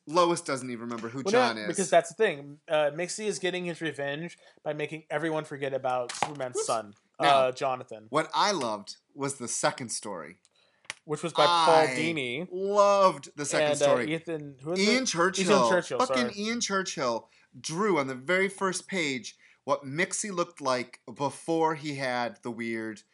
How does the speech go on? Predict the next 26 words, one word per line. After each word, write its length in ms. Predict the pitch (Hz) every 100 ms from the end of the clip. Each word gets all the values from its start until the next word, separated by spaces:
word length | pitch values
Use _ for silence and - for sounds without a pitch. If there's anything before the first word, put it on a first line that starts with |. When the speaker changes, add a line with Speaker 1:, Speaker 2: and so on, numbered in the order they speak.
| _ _ _ _
Speaker 1:
you 120 | 113
know. 260 | 107 95 87 156
Speaker 2:
Purple 320 | 185 165 147
outfit. 380 | 135 131 127 117
Speaker 1:
Yeah, 220 | 143 123 110
Speaker 2:
Well, 100 | 165
the 100 | 165
Speaker 1:
I 20 |
Speaker 2:
orange 380 | 156 170 175 170
and 100 | 156
purple. 340 | 151 143 139
Speaker 1:
loved 200 | 135 135 -
it. 280 | 185 160 - -
Loved 260 | 202 202 180
Speaker 2:
Or 20 |
is 40 |
that 100 | 175
Speaker 1:
it. 60 | 147
Speaker 2:
tan 240 | - 170 160
and 60 |
purple? 220 | 143 127
It's 100 | 139
tan 180 | - 127
and 60 | 117
purple. 240 | 113 117 _ -
Speaker 1:
I 640 | 165 190 196 202 202 202